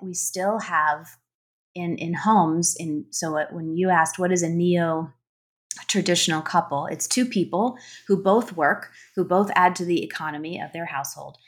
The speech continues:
but the vast majority of the chores fall on one person over the other.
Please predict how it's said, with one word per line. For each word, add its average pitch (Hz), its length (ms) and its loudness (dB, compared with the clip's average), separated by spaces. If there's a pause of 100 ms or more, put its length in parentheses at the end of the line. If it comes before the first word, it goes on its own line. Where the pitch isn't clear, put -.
(380)
but 156 240 -2
the 170 180 -8
vast 175 380 2
majority 180 480 2
of 156 80 -12
the 165 80 -6
chores 151 340 -6
fall 151 240 0
on 151 220 -6
one 160 260 -6
person 151 420 -12
over 147 240 -20
the 151 200 -20
other. - 240 -10